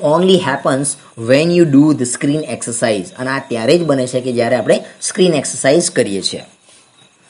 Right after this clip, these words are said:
See the next line. Taking on outsider point of view and imagine another person in your situation will put a new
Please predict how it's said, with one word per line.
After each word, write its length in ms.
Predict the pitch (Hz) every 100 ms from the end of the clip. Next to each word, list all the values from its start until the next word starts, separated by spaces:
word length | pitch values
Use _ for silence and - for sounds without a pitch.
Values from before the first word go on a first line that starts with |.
| _ _ _
See 280 | - 285 247 214 - _ -
the 80 | 165
next 340 | 185 208 - 202
line. 360 | 170 170 240 - - - _ _ _ _ _ - - - _ _ -
Taking 320 | 247 262 277
on 160 | 254 240
outsider 560 | 214 220 - 226 226
point 340 | - 190 196 185
of 140 | 135
view 200 | 147 147 143 -
and 140 | 170 175
imagine 440 | 196 214 196 220 180
another 300 | 175 175 180
person 400 | 165 156 180 180
in 160 | 156
your 140 | 151 143 139
situation 500 | - 175 - 143 139 - - _ 143
will 220 | 180 180
put 200 | 190 190
a 140 | 185 160
new 320 | 151 185